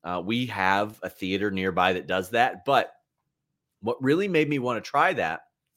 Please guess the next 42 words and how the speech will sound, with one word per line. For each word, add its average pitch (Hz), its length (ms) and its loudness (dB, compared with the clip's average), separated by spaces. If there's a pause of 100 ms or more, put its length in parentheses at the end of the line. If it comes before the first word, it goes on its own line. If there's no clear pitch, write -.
(540)
was 113 200 -2
when 127 140 0
I 123 100 6
was 123 160 2
at 120 220 6
A 123 120 6
E 123 80 2
W 117 220 2
Double 104 260 2
or 104 60 0
Nothing 113 360 0
in 98 120 -4
Jacksonville, 110 760 2
and 95 240 -6 (200)
the 135 160 -2
majority 165 540 4
of 135 100 6
us 131 120 -2
were 123 100 2
watching 110 560 6
that 95 220 4
show 92 580 4 (1080)
on 117 320 6
the 107 80 0
big 95 220 2
screens, 95 680 -2
uh, 101 160 4
the, 101 180 0
the 104 180 2 (160)
Anarchy 113 460 2
in 110 80 0
the 104 120 0
Arena, 104 320 0
Stadium 107 420 0
Stampede. 92 680 -6 (160)
It 117 80 -4
was 98 120 -6
a 95 40 -6
whole 87 180 -6
lot 71 180 -4
of - 80 -16
fun. 53 220 -18